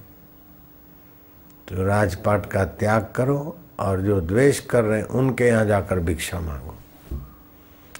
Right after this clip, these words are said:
राग द्वेष को मिटाओ। राजा सात दिन के अंदर राजपाट का त्याग करके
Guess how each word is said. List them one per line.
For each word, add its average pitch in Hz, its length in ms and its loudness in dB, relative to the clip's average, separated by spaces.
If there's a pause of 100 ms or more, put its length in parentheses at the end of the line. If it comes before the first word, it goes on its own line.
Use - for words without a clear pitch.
(120)
राग 107 360 4
द्वेष 104 280 4
को - 180 -2
मिटाओ। 87 360 -4 (3000)
राजा 107 480 4
सात 113 460 0
दिन 117 300 4
के 104 140 0
अंदर 104 680 0 (2250)
राजपाट 104 920 2
का 101 260 2
त्याग 101 600 0
करके 95 400 -4